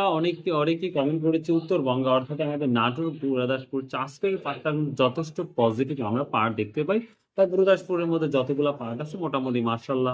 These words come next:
পাটের কোয়ালিটি বলেন, সাইজ বলেন, everything all over good, আহ, পাটগুলা। তো যাই হোক, আজকে, আহ, বাজারটা কি সেটাই আপনাদের জানাবো। আজকে নাজিরপুর বাজার সর্বোচ্চটা কি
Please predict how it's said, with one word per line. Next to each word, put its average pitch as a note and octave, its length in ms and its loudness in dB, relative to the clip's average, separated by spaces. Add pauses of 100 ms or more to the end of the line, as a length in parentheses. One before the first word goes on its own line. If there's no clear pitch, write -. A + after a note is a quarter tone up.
পাটের B2 240 -8
কোয়ালিটি A#2+ 400 0
বলেন, A#2 340 0
সাইজ A#2 320 -2 (100)
বলেন, A#2+ 240 2 (340)
everything G3+ 400 2
all D#3+ 280 2
over D3 160 2 (440)
good, D3 200 8 (400)
আহ, A2+ 360 0 (680)
পাটগুলা। A2+ 400 4 (540)
তো F#3+ 80 4
যাই E3+ 240 4
হোক, D3 260 8
আজকে, E3 440 0 (260)
আহ, C#3+ 400 -2 (260)
বাজারটা F3 500 2
কি G3 260 -4 (200)
সেটাই D#3 320 4
আপনাদের B2 320 0
জানাবো। D3 240 0
আজকে G#3 260 -2
নাজিরপুর D3+ 400 2
বাজার B2 300 0
সর্বোচ্চটা C3 600 -2
কি C3 140 -6